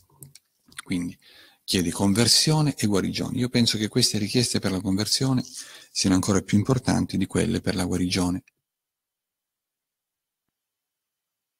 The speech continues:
Perché anche la conversione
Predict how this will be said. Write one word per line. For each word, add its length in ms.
Perché 300
anche 280
la 100
conversione 760